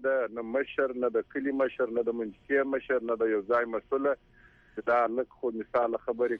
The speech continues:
کشر دی، دا خو آینده لري، دا خو باید سواد و تعلیم زده کړي. دا تر اوسه پورې چا دا خبره چاته نه ده کړې، نه چا عملي کړې ده، نه چا تر خوله را ایستلې ده.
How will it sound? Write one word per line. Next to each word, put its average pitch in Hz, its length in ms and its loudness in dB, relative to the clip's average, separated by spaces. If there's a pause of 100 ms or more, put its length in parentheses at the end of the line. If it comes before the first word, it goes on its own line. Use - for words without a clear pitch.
(100)
کشر 139 340 -2
دی، 131 140 2 (120)
دا 117 100 4 (100)
خو 120 120 2 (120)
آینده 113 420 2
لري، 135 240 2 (120)
دا 117 140 4
خو - 140 -20
باید 113 300 0
سواد 120 320 2
و 113 180 -10
تعلیم 123 340 -2
زده 131 220 0
کړي. 139 160 -2 (580)
دا 131 80 6 (100)
تر 131 140 -2
اوسه 135 220 0 (100)
پورې 147 220 0 (120)
چا 135 100 2 (140)
دا 120 60 2 (100)
خبره 123 260 0 (100)
چاته 117 340 -2
نه 143 100 2
ده 143 60 2 (100)
کړې، 139 340 2
نه 123 160 -2
چا 120 160 0
عملي 113 340 -2
کړې 143 300 2
ده، 131 60 2 (160)
نه 117 40 -4 (100)
چا 120 200 0
تر - 140 -16
خوله 135 180 0
را 135 100 2
ایستلې 131 460 -2
ده. 127 120 0